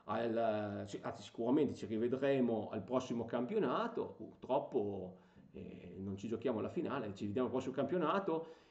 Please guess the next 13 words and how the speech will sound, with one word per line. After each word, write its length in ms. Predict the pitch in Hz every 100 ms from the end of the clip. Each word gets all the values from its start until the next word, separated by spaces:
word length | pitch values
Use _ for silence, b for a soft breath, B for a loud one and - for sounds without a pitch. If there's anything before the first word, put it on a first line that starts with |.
| B
e 100 | 156
adesso, 440 | 147 135 143 180
vabbè, 400 | 139 123 143 110
vi 140 | - 131
lascio 540 | 131 135 - 120 113
a-, 500 | 113 110 110 104 101
alle 180 | 101 110
partitelle 1040 | 117 107 117 110 123 127 117 107 107 101
tra 140 | 101 101
me, 280 | 113 113 101
Delo 220 | 123 120
e 60 |
pes, 520 | 127 104 127 - -